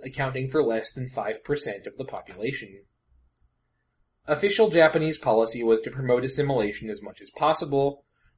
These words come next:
with the goal of culturally converting the Ainu into Japanese citizens. The Ainu language and Ainu religious practices were both banned, and the Ainu were forced to take Japanese names and learn Japanese.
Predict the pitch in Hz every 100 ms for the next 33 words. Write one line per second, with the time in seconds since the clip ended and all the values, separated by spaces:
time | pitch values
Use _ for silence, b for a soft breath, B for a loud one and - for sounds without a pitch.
0 | - 165 - 202 135 127 127 131 - 117
1 | - 120 117 117 143 123 113 113 123 110
2 | 104 101 101 107 110 104 90 - - -
3 | 156 139 107 101 92 107 - - _ _
4 | _ _ _ _ 131 127 117 110 123 165
5 | 160 160 156 - - 165 156 135 139 143
6 | 127 110 113 - 113 107 107 113 110 107
7 | 160 147 120 110 117 113 101 98 95 _
8 | _ _ _ _ _ 151 170 151 143 147
9 | 147 143 131 123 151 147 117 - 113 104
10 | 104 107 123 160 156 160 - 175 160 110
11 | 98 98 92 - 117 120 95 - -